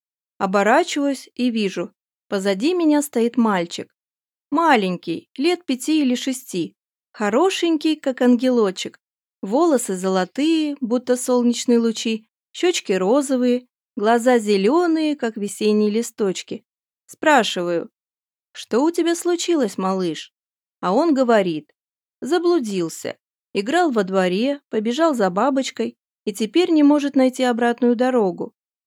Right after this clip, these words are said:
Я говорю: «Знаешь ли ты свой адрес?» «Знаю», отвечает.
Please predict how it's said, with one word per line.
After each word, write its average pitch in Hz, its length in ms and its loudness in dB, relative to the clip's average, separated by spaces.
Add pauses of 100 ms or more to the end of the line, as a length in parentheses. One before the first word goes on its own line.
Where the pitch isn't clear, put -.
(160)
Я 196 160 0
говорю: 190 580 -2 (500)
«Знаешь 214 460 0
ли 339 100 2
ты 339 140 -4
свой 330 260 -2
адрес?» 208 580 -2 (640)
«Знаю», 196 560 0
отвечает. 269 760 -4